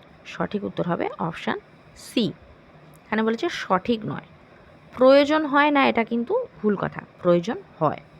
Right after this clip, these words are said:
নেক্সট কোশ্চেন, পাঠ্যক্রমের বিষয় নির্বাচনে গুরুত্বপূর্ণ নির্ধারক কোনটি? শিশুকেন্দ্রিকতা, বৈচিত্র্যের নীতি,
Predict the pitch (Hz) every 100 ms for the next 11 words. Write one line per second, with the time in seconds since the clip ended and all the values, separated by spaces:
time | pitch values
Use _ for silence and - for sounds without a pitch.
0 | - - - - - - - - 226 -
1 | 311 - - - - - - - - 110
2 | - 330 - 233 180 208 - - - -
3 | - - - 180 180 214 - 320 320 214
4 | 160 156 165 185 226 185 180 - 185 190
5 | 214 233 170 160 165 - - 175 151 -
6 | - - - 196 233 240 233 233 233 226
7 | 233 - - - - - 180 180 240 220
8 | 240 226 226 208